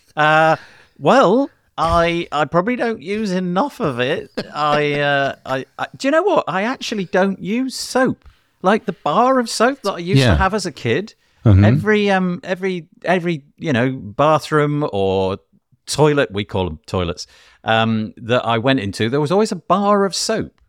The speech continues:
Speaker 1: like a
Speaker 2: Exactly.
Speaker 1: physical little cake of soap. But that's, that's gone out of my life. I never see soap anymore. It's all now a little bottle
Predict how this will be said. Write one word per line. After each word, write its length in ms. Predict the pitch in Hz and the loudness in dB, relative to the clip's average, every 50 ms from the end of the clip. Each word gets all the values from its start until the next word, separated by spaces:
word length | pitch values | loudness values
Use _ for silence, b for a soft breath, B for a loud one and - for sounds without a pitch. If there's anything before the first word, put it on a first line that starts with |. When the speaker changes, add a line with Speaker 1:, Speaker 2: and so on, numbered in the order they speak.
| _ _ - | _ _ -14
Speaker 1:
like 160 | 127 123 - | -12 -8 -6
a 40 | 127 | -6
Speaker 2:
Exactly. 520 | - - 85 - - 95 95 - - 90 | -6 -4 0 2 2 4 4 4 4 4
Speaker 1:
physical 240 | 82 80 76 139 - _ _ _ | 4 4 2 0 -4 _ _ _
little 400 | - 135 151 160 131 135 127 - _ _ _ _ _ _ - | -6 -2 0 0 0 0 -4 -6 _ _ _ _ _ _ -14
cake 420 | - - 226 196 117 - - - | -6 -2 0 0 0 -2 -4 -6
of 100 | 104 - | -6 -6
soap. 440 | - - - 165 - - - _ _ b b b b b b b b b b b | -6 -6 -4 -4 -4 -6 -8 _ _ b b b b b b b b b b b
But 180 | 151 151 - - | -2 0 0 2
that's, 240 | 185 190 135 - - - | 0 0 0 -4 -10 -8
that's 220 | 139 180 190 - - | -2 -2 -2 -2 0
gone 240 | - 208 226 226 | 2 2 4 4
out 160 | 208 175 156 147 | 4 2 0 0
of 100 | 123 139 | -2 0
my 160 | 143 139 139 | 0 0 2
life. 300 | 156 214 247 196 - - | 2 0 -2 -2 -4 -4
I 100 | 143 139 | -4 -2
never 320 | 147 160 202 220 262 226 | 0 0 0 2 2 0
see 480 | - - - - - 254 247 226 147 135 | -2 -2 -4 -4 -4 -4 -6 -6 -8 -8
soap 380 | - - - 175 170 143 - 156 | -8 -4 -4 -2 -2 -2 -4 -4
anymore. 480 | 156 156 160 156 180 196 175 98 92 - | -4 -2 -2 -2 0 0 0 0 -2 0
It's 180 | 117 120 - - | -2 -2 -2 0
all 340 | 175 185 185 180 190 165 - | 0 0 2 0 0 -2 -2
now 440 | - 147 160 160 156 151 139 139 147 | -2 0 2 4 4 4 4 2 2
a 100 | - 135 | 0 2
little 360 | 147 156 160 - - 139 151 | 4 4 4 4 2 0 0
bottle 600 | 127 120 - 165 151 - - 104 90 82 85 87 | 0 0 2 2 2 2 0 -4 -2 -2 -2 -6